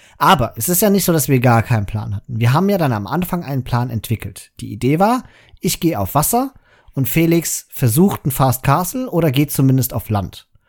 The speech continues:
Ich hab mir das Spiel jetzt in Vorbereitung nochmal für diesen Podcast im Schnelldurchlauf angesehen. Und die ungefähre Spieldynamik war, <laughs> gelinde gesagt,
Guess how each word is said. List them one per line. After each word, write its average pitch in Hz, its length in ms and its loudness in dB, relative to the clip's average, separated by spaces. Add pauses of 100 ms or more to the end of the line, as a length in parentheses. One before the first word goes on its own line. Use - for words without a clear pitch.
(760)
Ich 143 120 0
hab 175 80 2
mir 220 80 2
das 196 220 -4
Spiel 190 500 0
jetzt 180 160 -2
in 165 80 2
Vorbereitung 156 640 2
nochmal 131 240 2
für 139 120 -2
diesen 127 200 -2
Podcast - 460 -4
im 120 60 -2
Schnelldurchlauf 139 760 0
angesehen. 110 640 -6 (240)
Und 131 200 4
die - 100 -4
ungefähre 185 600 2
Spieldynamik 143 920 0
war, 127 440 2 (380)
<laughs> - 420 -20
gelinde 160 400 4
gesagt, 147 500 2